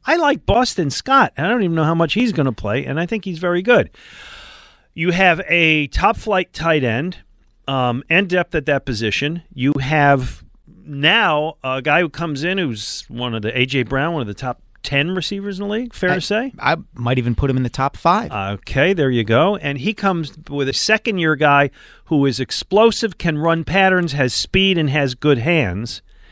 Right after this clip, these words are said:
Speaker 1: And all of that together says this is gonna work. Dot, dot, dot.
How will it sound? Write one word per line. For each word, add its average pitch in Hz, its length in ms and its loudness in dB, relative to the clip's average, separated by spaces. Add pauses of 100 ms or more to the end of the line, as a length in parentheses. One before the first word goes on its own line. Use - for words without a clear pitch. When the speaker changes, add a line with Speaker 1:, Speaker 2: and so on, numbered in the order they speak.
(880)
Speaker 1:
And 190 160 -4 (100)
all 285 320 4
of 262 60 4
that 240 200 0
together 151 680 0
says 160 380 -6
this 226 180 2
is 202 140 -4
gonna 185 200 0
work. 175 540 0 (2000)
Dot, 110 240 2
dot, 110 260 0
dot. 92 300 -6